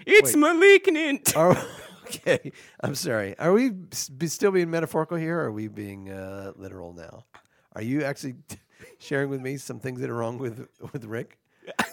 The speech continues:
Speaker 2: Because now I kinda feel bad that I've been so mean to him.
Speaker 1: Well, if you think about it,
Speaker 2: Uh-huh.
Speaker 1: we've all got a sort of cancer of the mind. Some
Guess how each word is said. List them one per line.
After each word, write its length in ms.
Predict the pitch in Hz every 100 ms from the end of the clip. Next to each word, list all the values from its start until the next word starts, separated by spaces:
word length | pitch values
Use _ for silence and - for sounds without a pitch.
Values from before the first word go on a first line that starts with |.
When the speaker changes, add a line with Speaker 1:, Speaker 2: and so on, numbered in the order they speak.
| - -
Speaker 2:
Because 160 | 135
now 160 | 131 131
I 80 | 151
kinda 180 | 170 147
feel 140 | 156 147
bad 240 | 190 208
that 100 | 123
I've 140 | 113
been 140 | - -
so 200 | - 160
mean 260 | 151 233 -
to 180 | 127
him. 140 | 87 - _ _ _ _ _ _ _ _ _ _ 180
Speaker 1:
Well, 220 | 185 165 - _ _ - -
if 140 | 180
you 60 | 202
think 280 | - 147 113
about 400 | - 85 85 -
it, 200 | 131 - -
Speaker 2:
Uh-huh. 300 | 135 139 185 - -
Speaker 1:
we've 180 | 147 165
all 160 | 196
got 220 | 190 127 104
a 40 |
sort 320 | - 98 - 117
of 140 | - _
cancer 500 | - 92 90 - 87 87
of 180 | 98 -
the 100 | 151
mind. 640 | 160 156 131 95 82 - _ _ _ _ _ _ _
Some 200 | - 185